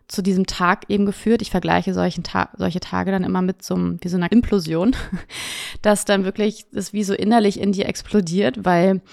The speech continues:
ganz viele kleine Tropfen eben den Brunnen zum Überlaufen gebracht haben.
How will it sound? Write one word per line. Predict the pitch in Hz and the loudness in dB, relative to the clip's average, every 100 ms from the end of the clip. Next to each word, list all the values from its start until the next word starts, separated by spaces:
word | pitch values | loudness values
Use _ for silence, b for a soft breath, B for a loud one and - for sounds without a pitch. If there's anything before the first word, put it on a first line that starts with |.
| B B | B B
ganz | 190 196 220 | 2 4 2
viele | 208 208 | -2 -4
kleine | - 190 185 185 | -2 0 0 -2
Tropfen | - 185 - 202 | -6 -6 -2 -2
eben | 165 175 175 180 B B B B B | -2 -4 -4 -6 B B B B B
den | 190 180 | 0 0
Brunnen | 165 185 220 | 2 4 4
zum | 220 180 - | 4 2 -2
Überlaufen | - 214 202 160 180 - 175 165 | 0 4 6 4 0 0 -2 -2
gebracht | 170 160 156 156 - | -4 -4 -6 -8 -8
haben. | 165 165 196 | -6 -2 -2